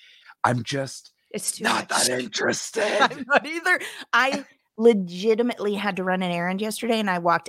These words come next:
Speaker 2: out of the house. First of all, I put them on knowing this. I have a bad habit of washing my socks. I don't put them together when I take them off. So
Speaker 1: Mm-hmm.
Speaker 2: sometimes my socks get separated in separate batches of laundry
Speaker 1: Yes.
Speaker 2: for
Speaker 1: Yes.
Speaker 2: weeks at a time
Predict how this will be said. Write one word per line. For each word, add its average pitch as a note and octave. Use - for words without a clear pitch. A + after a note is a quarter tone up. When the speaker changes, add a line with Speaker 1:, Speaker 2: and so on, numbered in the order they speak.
Speaker 2:
out G3
of A#3+
the C4
house. F3+
First -
of E4+
all, A#3+
I A3
put -
them B3
on A3
knowing F3+
this. -
I B3+
have E4+
a G4
bad A3+
habit G#3
of F#3
washing G3+
my F#3+
socks. F#3
I A3
don't A#3
put -
them B3
together F#3+
when A3
I G3
take F#3
them F3
off. E3+
So A#2
Speaker 1:
Mm-hmm. A3+
Speaker 2:
sometimes A3+
my G3+
socks -
get G3+
separated G3
in F#3
separate F#3
batches F3+
of D#3+
laundry D#3+
Speaker 1:
Yes. G#3
Speaker 2:
for C4+
Speaker 1:
Yes. F#3
Speaker 2:
weeks -
at D#3
a D3+
time B2+